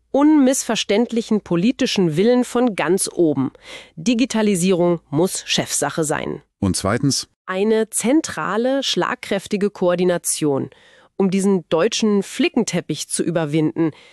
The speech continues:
Speaker 1: bei dem hunderte Kommunen und sechzehn Bundesländer parallel vor sich hin entwickeln.
Speaker 2: Und der dritte Punkt ist vermutlich der Fokus auf den Nutzer.
Speaker 1: Genau.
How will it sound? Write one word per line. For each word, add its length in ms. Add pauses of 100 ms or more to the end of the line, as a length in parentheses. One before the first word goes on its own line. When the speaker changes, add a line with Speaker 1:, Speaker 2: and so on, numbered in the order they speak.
(240)
Speaker 1:
bei 100
dem 220
hunderte 380
Kommunen 640
und 160
sechzehn 480
Bundesländer 680
parallel 600
vor 180
sich 160
hin 160
entwickeln. 560 (360)
Speaker 2:
Und 140
der 80
dritte 240
Punkt 240
ist 100
vermutlich 560
der 140
Fokus 520
auf 160
den 160
Nutzer. 360 (200)
Speaker 1:
Genau. 240